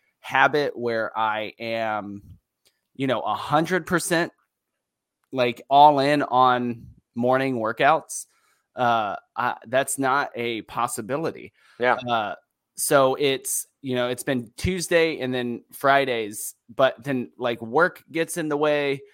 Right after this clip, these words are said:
Speaker 1: uh, where it's like, "Oh crap, now my Thursday workout ha-, got pushed too late. And so I didn't get to bed at the right time. So I guess I'm just gonna run Friday night because I need, I'm,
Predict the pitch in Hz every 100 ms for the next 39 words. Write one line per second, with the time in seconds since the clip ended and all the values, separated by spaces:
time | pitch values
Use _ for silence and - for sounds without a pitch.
0 | _ _ _ - 120 117 107 123 123 120
1 | 117 117 123 131 110 - 139 - 123 123
2 | 117 151 151 147 123 117 113 120 104 95
3 | - 113 120 113 117 127 - - 143 -
4 | - 156 127 143 139 101 - 110 110 107
5 | 123 113 117 123 131 131 _ - 143 156
6 | 143 127 120 120 113 110 113 117 139 151
7 | 143 - 151 147 147 147 156 165 180 147
8 | 110 110 113 113 117 123 135 - 120 120